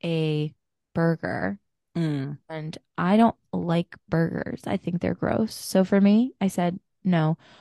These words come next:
Speaker 1: Also, the textures, like, the fried onions were supposed to be giving crunch and they weren't. And so it was all just kind of
Speaker 2: Mm.
Speaker 1: soggy, and that did not work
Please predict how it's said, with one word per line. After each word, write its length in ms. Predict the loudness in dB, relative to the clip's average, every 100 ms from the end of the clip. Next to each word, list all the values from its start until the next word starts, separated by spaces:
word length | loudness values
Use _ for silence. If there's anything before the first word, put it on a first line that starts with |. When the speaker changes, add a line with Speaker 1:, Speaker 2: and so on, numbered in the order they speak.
| _ -2
Speaker 1:
Also, 220 | 2 2
the 100 | 0
textures, 720 | -6 -6 -6 -2 2 2 2
like, 160 | -2 -6 _
the 120 | 0
fried 240 | 4 4
onions 340 | 4 2 0 -2
were 80 | -8
supposed 280 | -6 -8
to 40 | -6
be 80 | -6
giving 320 | -4 -2 -4
crunch 400 | 0 0 0 -4
and 180 | -2 -2
they 120 | -2
weren't. 460 | -4 -6 -8 -10 -2
And 140 | 0
so 140 | 2 2
it 60 |
was 120 | 2 2
all 160 | 0
just 240 | 0 -2 0
kind 140 | 0
of 80 | 0
Speaker 2:
Mm. 240 | -2 -6 -8 _
Speaker 1:
soggy, 720 | -8 0 0 0 -2 -2 -4
and 200 | -4 -2
that 240 | 0 -2 -6 _ -10
did 140 | -6
not 140 | -6 -4
work 260 | -4 -6 -10